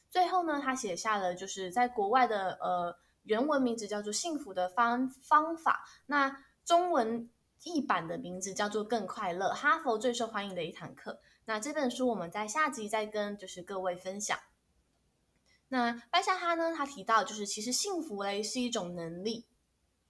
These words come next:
有个很有趣的，呃，例子呢是，就是乐透得主嘞，他们就是在获得了巨额的财富后呢，就是他们短短一个月的时间，他们会恢复到他们之前的性感水-，呃，幸福感水平。但是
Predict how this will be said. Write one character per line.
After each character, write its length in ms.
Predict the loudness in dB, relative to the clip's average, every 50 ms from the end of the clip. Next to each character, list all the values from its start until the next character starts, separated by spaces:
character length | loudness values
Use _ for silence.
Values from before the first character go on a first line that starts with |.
| _ -20 -20 _ _ _ _ _ _ _ _ _ _ _ _
有 120 | -2 -2 0
个 100 | 0 0
很 160 | 0 0 2
有 160 | 2 2 2
趣 220 | 2 0 -4 -2
的， 220 | 2 4 6 6 6
呃， 260 | 6 2 0 0 0
例 200 | -2 -2 -2 -2
子 160 | -2 -2 -2
呢 220 | -2 0 0 -2 -2
是， 360 | -2 -2 0 0 -2 -2 -4 -14 -20 -20 _ _
就 100 | -10 -8
是 260 | -6 -2 -2 0 0 2
乐 180 | 2 2 4
透 160 | 6 4 4
得 220 | 4 4 0 0 0
主 180 | -2 -2 0
嘞， 160 | 2 2 2 2
他 160 | 2 0 2
们 260 | 2 2 0 -2 -4
就 120 | -6 -6
是 160 | -4 -4 -2 0
在 180 | 2 2 2
获 180 | 2 4 4 4
得 140 | 4 4 0
了 140 | 0 -2
巨 180 | -4 -2 0 0
额 40 | 2
的 100 | 2 0
财 240 | -2 -4 -4 -4 -4
富 180 | -2 -2 -2 -2
后 260 | 2 6 6 6 6
呢， 200 | 4 -2 -4 -4
就 140 | -4 -6 -6
是 100 | -8 -6
他 120 | -4 -2
们 180 | 0 0 0 2
短 160 | 2 2 4
短 180 | 4 4 4 4
一 60 | 2
个 100 | 0 0
月 260 | 0 2 2 2 2
的 100 | 2 0
时 240 | -4 -6 -6 -8 -6
间， 200 | -4 -2 -2 -2
他 140 | 0 0 0
们 140 | 0 2 0
会 80 | 0
恢 240 | 0 0 0 -2 -2
复 120 | -2 -4
到 240 | 0 2 2 2 0 -2 -18 -20 _ -2
他 140 | 0 2
们 180 | 2 4 2 2
之 180 | 2 0 -2 -2
前 240 | -2 -2 -4 -4
的 120 | -2 -2 -2
性 240 | -2 0 0 0 0
感 200 | 0 -2 -2 -4
水-， 220 | -6 -8 -8 -10 _ _
呃， 180 | -4 -2 0 0
幸 260 | 0 0 0 -2 -4
福 140 | -4 -6 -6
感 200 | -4 -2 -2 -2
水 200 | -2 -4 -4 -6
平。 280 | -6 -12 -14 -14 -16 -18 -20 -20 -20 _ _ 0
但 100 | 2
是 60 | 2